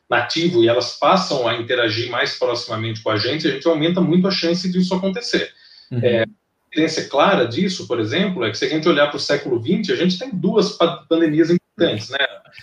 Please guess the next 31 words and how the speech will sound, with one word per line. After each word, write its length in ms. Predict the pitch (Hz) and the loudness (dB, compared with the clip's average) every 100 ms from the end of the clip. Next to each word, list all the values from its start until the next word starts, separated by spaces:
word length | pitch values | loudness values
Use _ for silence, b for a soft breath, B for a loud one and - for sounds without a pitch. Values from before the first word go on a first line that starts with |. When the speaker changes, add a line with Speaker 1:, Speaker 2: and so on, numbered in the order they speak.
| - - | -8 2
Speaker 1:
Lá 160 | 127 | 4
no 140 | 165 156 | 4 4
começo 400 | 156 147 - 135 | 4 2 0 -6
do 40 | |
século, 440 | - 143 143 147 | -4 -2 0 -2
gripe 200 | 127 143 | -4 -6
espanhola, 640 | - - 247 160 185 170 120 | -10 -4 0 2 2 2 0
depois 200 | 113 135 | -2 -4
a 40 | |
gente 160 | 135 131 | -6 -4
tem 200 | 139 131 | -4 0
um 20 | |
outbreak 500 | 127 123 127 127 - | 0 0 0 -2 -2
também 300 | 127 123 127 | -4 -2 -2
na 160 | 123 - | -2 2
Coreia, 580 | 175 156 131 175 147 - | 4 6 6 4 4 0
no, 180 | 113 113 | -4 -6
no 220 | 113 113 | -4 -4
meio 300 | 110 123 131 | -2 -2 -2
do 80 | 117 | -6
século 340 | 113 120 139 - | -6 -6 -6 -6
vinte. 220 | 165 185 B B B | -4 -4 B B B
Agora, 280 | - 185 190 | -2 2 2
se 120 | 185 | 2
a 20 | 190 | 0
gente 180 | 208 | 2
olha 180 | 202 202 | 2 2
só 320 | 175 - 240 | 0 0 0
pro 440 | - 202 165 131 107 | 2 2 4 2 0
século 400 | - 165 151 - | -2 -2 -2 -4
vinte, 220 | 143 - | -6 -8